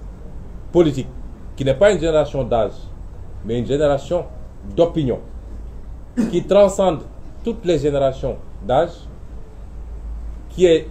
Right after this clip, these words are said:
très présente dans la diaspora, pour ne pas dire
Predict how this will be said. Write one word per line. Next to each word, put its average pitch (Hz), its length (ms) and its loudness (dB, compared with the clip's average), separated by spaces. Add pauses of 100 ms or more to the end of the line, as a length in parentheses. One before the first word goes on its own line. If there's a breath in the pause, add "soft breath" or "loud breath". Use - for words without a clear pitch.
très 196 200 4
présente 170 400 2
dans 139 120 2
la 131 120 4
diaspora, 135 480 -2 (380)
pour 139 80 0
ne 151 100 4
pas 151 200 4
dire 139 160 -2